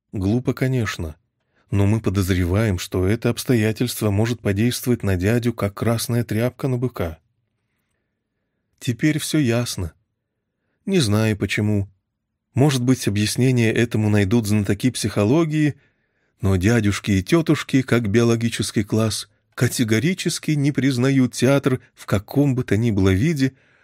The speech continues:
и упорно стоят на позиции только через мой труп». Но Дживса не так-то просто было сбить с толку.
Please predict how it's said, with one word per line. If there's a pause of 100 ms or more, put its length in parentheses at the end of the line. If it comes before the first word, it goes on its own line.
(120)
и
упорно
стоят
на
позиции
только
через
мой
труп». (1200)
Но
Дживса
не
так-то
просто
было
сбить
с
толку.